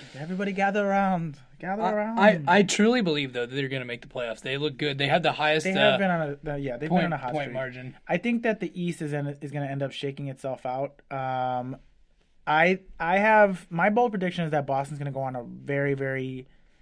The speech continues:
Speaker 1: long win streak in the second half. I'm saying, like, fifteen games. Um, I think they're gonna pull out the second seed,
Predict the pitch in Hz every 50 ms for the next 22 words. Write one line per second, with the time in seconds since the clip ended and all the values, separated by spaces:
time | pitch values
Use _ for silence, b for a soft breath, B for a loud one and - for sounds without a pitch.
0 | _ _ _ _ _ - 135 139 143 143 147 143 135 139 143 147 139 - - 165
1 | 156 - 160 160 160 - 170 165 - 160 170 170 165 170 170 - - - _ _
2 | - 139 139 135 - 143 135 131 127 123 123 - _ _ - 151 147 143 - -
3 | - 156 147 143 139 139 139 147 160 180 180 - b b b b b b b b
4 | b b b b - 143 143 143 139 139 135 135 135 135 131 131 131 135 135 -
5 | _ - 143 147 156 151 135 151 151 151 160 160 139 - - 165 156 151 143 139
6 | 143 143 - 139 139 - - 151 143 151 151 147 - - 165 170 185 214 240